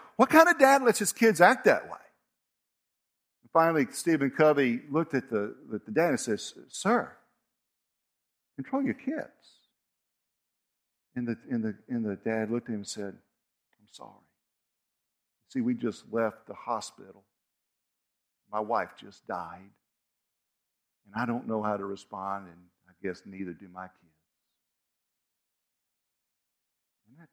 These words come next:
true that in life we think we see a person, we think we know everything it is about that person's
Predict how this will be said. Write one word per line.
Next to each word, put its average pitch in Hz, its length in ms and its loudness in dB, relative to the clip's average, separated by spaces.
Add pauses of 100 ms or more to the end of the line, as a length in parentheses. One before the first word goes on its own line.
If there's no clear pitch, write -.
(200)
true 113 320 -10
that 87 120 -20 (520)
in 98 140 -8
life 110 300 -2 (100)
we 101 120 -8 (120)
think 127 180 -4 (120)
we 107 100 -6
see 110 400 -6
a 107 80 -6
person, 104 520 -10
we 90 100 -18 (100)
think 107 220 -4
we 107 80 -12
know 95 400 -14
everything 110 480 -6
it 98 160 -12
is 87 260 -20 (180)
about 87 240 -14
that 92 200 -10
person's 95 400 -20